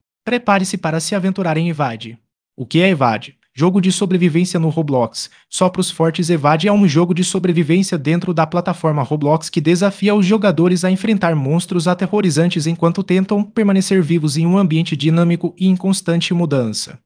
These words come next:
Com gráficos em estilo cartoon três D, personagens em blocos e um fundo vibrante, Evade se destaca por sua estética colorida e acessível, atraindo jovens aventureiros que buscam emoção e desafios.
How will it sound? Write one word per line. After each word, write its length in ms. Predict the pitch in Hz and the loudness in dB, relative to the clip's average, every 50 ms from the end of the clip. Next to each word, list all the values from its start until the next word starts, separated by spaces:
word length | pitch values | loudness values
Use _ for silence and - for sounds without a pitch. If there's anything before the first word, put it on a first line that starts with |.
| _ _ _ _ _ _ | _ _ _ _ _ _
Com 120 | 143 135 | -10 -8
gráficos 540 | 131 131 143 165 170 - 190 - - 143 127 | -4 -2 -2 -2 -2 -4 -10 -12 -10 -10 -8
em 100 | 156 170 | -6 -6
estilo 420 | 175 170 - - - 202 196 196 190 | -6 -6 -8 -6 -6 -4 -4 -4 -4
cartoon 340 | - 196 175 175 - 165 | -2 -4 -4 -4 -6 -8
três 300 | 160 156 185 196 190 175 | -8 -6 -6 -6 -4 -6
D, 280 | 156 135 143 151 170 170 _ _ _ _ | -4 -4 -4 -4 -4 -6 _ _ _ _
personagens 720 | - 190 196 190 - 175 175 185 185 185 196 190 190 185 | -6 -6 -6 -6 -6 -4 -2 -2 -2 -2 -4 -4 -4 -6
em 100 | 175 175 | -6 -6
blocos 520 | 165 131 131 135 147 143 156 156 151 - - - | -4 -2 -4 -4 -4 -4 -8 -10 -10 -10 -10 -8
e 60 | 180 | -6
um 100 | 180 175 | -6 -6
fundo 360 | 160 - - 170 180 185 185 | -8 -8 -8 -6 -6 -6 -4
vibrante, 560 | 165 190 165 156 170 190 190 - - 180 - - _ _ | -4 -4 -4 -2 -2 -2 -2 -4 -6 -12 -14 -16 _ _
Evade 400 | 185 170 135 156 165 180 165 185 | -8 -4 -2 0 -2 0 -2 -6
se 160 | 180 - 220 | -6 -6 -6
destaca 440 | 170 190 185 - - 165 - - 185 | -4 -4 -4 -4 -6 -6 -6 -8 -10
por 180 | - - 190 190 | -8 -6 -8 -8
sua 220 | - - 214 214 | -6 -6 -8 -8
estética 500 | 208 214 - 196 190 190 - 208 - 208 | -8 -6 -4 -4 -4 -4 -6 -8 -8 -10
colorida 600 | 202 - 208 214 190 151 131 151 160 151 175 170 - | -8 -6 -6 -4 -4 -4 -4 -6 -6 -6 -8 -8 -8
e 120 | - 160 156 | -6 -4 -2
acessível, 720 | 170 190 185 190 180 - - 147 127 113 120 120 123 120 _ - | -2 -2 -4 -6 -8 -6 -6 -6 -8 -8 -8 -12 -14 -14 _ -10
atraindo 460 | 139 - - 147 151 160 165 180 160 | -10 -8 -6 -6 -6 -4 -4 -4 -4
jovens 420 | 135 143 180 190 185 202 202 190 202 | -2 -2 -4 -2 -2 -4 -4 -2 -4
aventureiros 640 | 190 185 196 185 185 196 156 151 165 165 170 - | -2 -2 -4 -4 -4 -4 -4 -2 -2 -4 -4 -8
que 140 | - - 180 | -8 -8 -8
buscam 460 | 123 135 151 190 196 - - 196 202 | -6 -4 -4 -4 -6 -6 -6 -6 -4
emoção 500 | 208 202 208 190 - 208 190 196 202 190 - | -4 -4 -4 -4 -4 -4 -4 -4 -4 -6 -8
e 80 | 202 | -6
desafios. 800 | 180 190 180 175 180 175 180 - 143 113 104 - - - - _ | -4 -4 -2 -4 -4 -8 -8 -10 -10 -10 -10 -12 -16 -18 -18 _